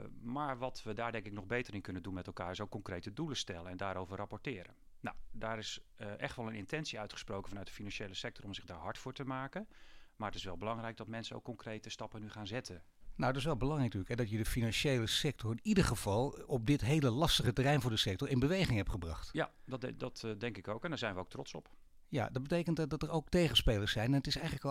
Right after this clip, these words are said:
Speaker 2: wel aardig, eh, of ze toch hier een heel mooi open gesprek voeren om te weten
Speaker 1: Ja.
Speaker 2: welke dat zijn. En welke banken hebben nog heel veel moeite. En het is vervelend misschien voor de concurrent om het te horen. Aan de andere kant, ja, eh, ze weten ook hoe de, hoe de vlag ervoor staat.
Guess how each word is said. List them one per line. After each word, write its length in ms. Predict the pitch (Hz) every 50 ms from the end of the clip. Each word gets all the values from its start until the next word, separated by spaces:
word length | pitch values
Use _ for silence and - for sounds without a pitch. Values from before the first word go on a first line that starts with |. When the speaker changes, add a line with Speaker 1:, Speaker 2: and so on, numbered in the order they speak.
| -
Speaker 2:
wel 80 | - 147
aardig, 240 | 156 160 147 - -
eh, 100 | 139 127
of 80 | 139 -
ze 80 | -
toch 160 | - 185 156
hier 140 | - 160 151 131
een 60 | 131
heel 100 | 143 156
mooi 280 | 139 143 147 139 139 139
open 200 | 139 139 - -
gesprek 280 | - - - 143 135
voeren 260 | - - - 156 151 151
om 60 | 143
te 80 | 156
weten 240 | 147 160 156 147 143 120
Speaker 1:
Ja. 40 |
Speaker 2:
welke 200 | 170 180 165 -
dat 120 | 143 135 -
zijn. 240 | - 190 143 123 123
En 80 | 127
welke 260 | 120 175 190 - -
banken 400 | 143 127 165 170 165 - 170 160 - - - -
hebben 240 | - 143 156 143 156
nog 220 | 147 151 - - -
heel 180 | - 143 165 156
veel 120 | - 147
moeite. 340 | 135 170 185 151 110 - 104
En 120 | 104 110 131
het 120 | 139 -
is 160 | 156 139 -
vervelend 500 | - - 135 - - 185 190 190 175 165
misschien 260 | 147 131 - - 143
voor 80 | 113 127
de 60 | 127
concurrent 380 | - 139 123 - 123 127 127 110
om 60 | 127
het 80 | 113 113
te 60 | 120
horen. 160 | 107 120 147
Aan 60 | 170 165
de 40 | 165
andere 220 | 131 131 131 131 -
kant, 200 | 160 147 143 156
ja, 160 | 160 117 98
eh, 220 | 98 98 98 95 107
ze 100 | 101 113
weten 280 | 107 107 101 101 - 110
ook 80 | -
hoe 140 | 123 120 117
de, 60 | 127
hoe 120 | 127 120 -
de 80 | 131
vlag 200 | - - 160 139
ervoor 320 | - 143 - - 208 175 -
staat. 300 | - 185 117 120 -